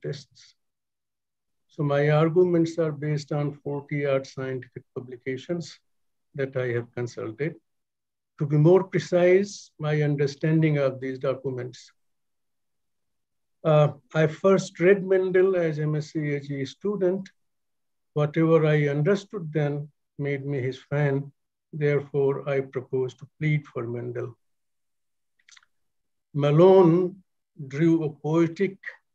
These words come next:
profile of Mendel and his peas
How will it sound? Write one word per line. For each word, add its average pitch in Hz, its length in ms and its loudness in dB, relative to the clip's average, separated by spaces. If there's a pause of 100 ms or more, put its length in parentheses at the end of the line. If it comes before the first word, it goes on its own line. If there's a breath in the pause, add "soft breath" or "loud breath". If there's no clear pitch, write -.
(680)
profile 170 760 2
of 151 260 -2
Mendel 147 460 -2
and 131 180 -2
his 117 200 -8
peas 165 580 0